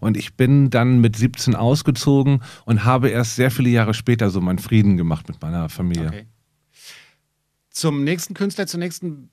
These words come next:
Speaker 2: Band oder so, musst du mir was sagen, weil ich kenn die nicht. Pucifer heißen die.
Speaker 1: Pucifer, das ist ein, äh, Nebenprojekt von dem Sänger von Tool.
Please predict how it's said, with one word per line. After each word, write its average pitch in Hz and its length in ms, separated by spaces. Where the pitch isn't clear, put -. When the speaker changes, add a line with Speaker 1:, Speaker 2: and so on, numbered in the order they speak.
Speaker 2:
Band 175 460
oder 202 160
so, 185 140
musst 175 200
du 185 40
mir 196 100
was 190 140
sagen, 175 140
weil 165 60
ich 160 80
kenn 202 180
die 127 100
nicht. 113 240
Pucifer 92 800
heißen 87 320
die. 82 260
Speaker 1:
Pucifer, 156 460
das 107 100
ist 127 160
ein, 131 180
äh, 127 160
Nebenprojekt 139 540
von 117 160
dem 110 160
Sänger 160 280
von 120 260
Tool. 98 480